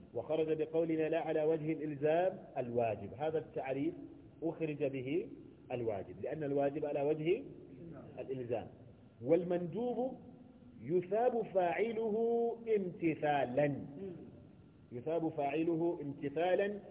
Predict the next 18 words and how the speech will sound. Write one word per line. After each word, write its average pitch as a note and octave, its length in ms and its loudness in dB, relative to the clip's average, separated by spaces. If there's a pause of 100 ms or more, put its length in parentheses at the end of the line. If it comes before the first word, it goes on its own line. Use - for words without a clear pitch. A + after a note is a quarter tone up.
(140)
ويعاقب F3 1040 6 (440)
تار-، B2+ 500 0
ولا F3 300 6
يعاقب D#3 720 4
تاركه، A#2+ 720 -2 (380)
ولا C#3+ 240 0
يعاقب C#3 680 2 (580)
تاركه. A#2 580 -4 (300)
ألا F#3 140 -2
ترون E3 380 -4
أن C3 340 -6
ال-، G2+ 260 -10
ال-، F#2+ 580 -12
في، A2+ 100 -6 (340)
في G2 280 -12 (520)
الشباب A2 600 -6
ال-، F#2 460 -12 (640)
الغوغائيين، G2+ 960 -6